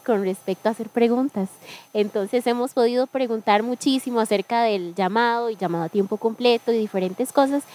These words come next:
Y muy personalmente, eh, me acerqué a uno de los líderes, hice una pregunta y yo decía, "Ok, si no tengo en este momento un llamado a tiempo completo y en el futuro podría ser, ¿sí?". Entonces, eh, tener esa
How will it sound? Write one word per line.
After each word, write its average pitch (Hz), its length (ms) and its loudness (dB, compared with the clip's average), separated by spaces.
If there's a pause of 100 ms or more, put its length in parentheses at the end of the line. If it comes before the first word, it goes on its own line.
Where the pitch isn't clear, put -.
(340)
Y 247 140 -2
muy 247 300 2
personalmente, 294 840 0 (320)
eh, 208 200 2
me 214 120 0
acerqué 196 460 -2
a 214 80 2
uno 240 200 0
de 247 100 2
los 254 120 0
líderes, 269 540 0
hice 208 160 -10
una 226 160 -2
pregunta 262 540 0 (520)
y 214 320 0
yo 190 120 2
decía, 208 400 2
"Ok, - 120 -6 (380)
si 208 160 -4
no 202 160 0
tengo 247 240 2
en 254 140 -2
este 254 200 -4
momento 254 380 -2
un 254 80 -4
llamado 247 540 2
a 233 80 -2
tiempo 202 260 -4
completo 269 680 -2
y 214 200 -2
en 196 100 0
el 190 140 -2
futuro 392 420 -2
podría 220 480 0
ser, 311 220 -6 (340)
¿sí?". 302 260 -8 (420)
Entonces, 214 600 -4 (220)
eh, 202 200 -4
tener 220 280 -6
esa 277 320 -8